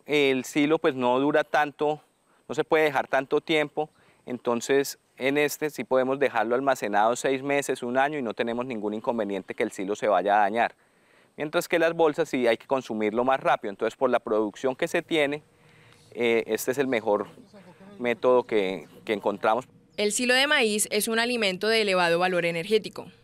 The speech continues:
Speaker 2: Cuenta con proteínas y almidones que la vaca transforma en derivados lácteos,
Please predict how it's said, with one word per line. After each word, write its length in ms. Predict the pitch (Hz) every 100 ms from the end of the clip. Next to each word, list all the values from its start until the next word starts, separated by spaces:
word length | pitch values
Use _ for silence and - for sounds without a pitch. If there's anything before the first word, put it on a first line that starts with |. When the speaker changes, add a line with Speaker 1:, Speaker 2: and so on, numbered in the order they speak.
| -
Speaker 2:
Cuenta 320 | - 190 180 180
con 160 | 196
proteínas 680 | 185 180 208 220 196 180 180
y 140 | 196
almidones 640 | 196 190 226 262 214 226 233
que 140 | 226
la 100 | 208
vaca 260 | 190 185 202
transforma 560 | 214 240 - 220 220
en 140 | 196 202
derivados 540 | 190 185 170 165 165
lácteos, 420 | 196 190 160 147